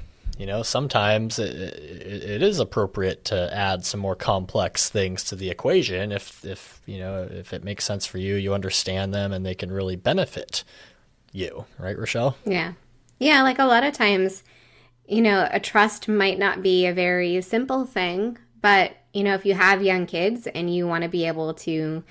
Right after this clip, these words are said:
Speaker 2: make decisions about how the assets you leave behind for them are, are used for them during their lifetime if you were to pass away. Like, that can be a very, very useful tool.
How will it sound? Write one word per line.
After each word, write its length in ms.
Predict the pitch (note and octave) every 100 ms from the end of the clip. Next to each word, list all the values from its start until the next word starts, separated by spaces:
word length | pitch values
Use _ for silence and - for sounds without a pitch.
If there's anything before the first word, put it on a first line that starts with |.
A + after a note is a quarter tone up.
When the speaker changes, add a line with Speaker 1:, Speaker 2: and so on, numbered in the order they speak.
| - - - _ F3+
Speaker 2:
make 240 | E3 -
decisions 720 | E3+ E3 D3+ D#3+ G3 C#4 C#4
about 400 | - C#3+ D3+ D3+
how 640 | - - D3+ D3 D3 D3 F3+ - -
the 120 | D#3+
assets 560 | D3 D#3 - E3+ -
you 140 | E3+ E3
leave 200 | D#3 D3+
behind 360 | D3 D#3+ D#3+ -
for 100 | F3
them 220 | E3 D#3
are, 160 | D3
are 120 | - D#3+
used 440 | D3 D3 F3 -
for 140 | G3+
them 260 | G3+ G#3 A3
during 300 | G3+ E3 D#3+
their 160 | D3+ D3
lifetime 640 | D#3+ G3 - G#3+ A3 G#3
if 140 | -
you 60 | D#3
were 100 | D3+
to 80 | D3
pass 280 | C#3+ D3
away. 340 | C#3+ B2+ F#3+ B3+
Like, 140 | E3
that 180 | E3 D#3
can 160 | F3+ E3
be 120 | D#3
a 40 |
very, 500 | D#3 D3+ D3 C#3+ D#3 - - _
very 400 | E3+ F#3+ G#3+ G3+
useful 480 | F#3 E3+ D#3 - D3
tool. 440 | C#3 C#3+ C3+ -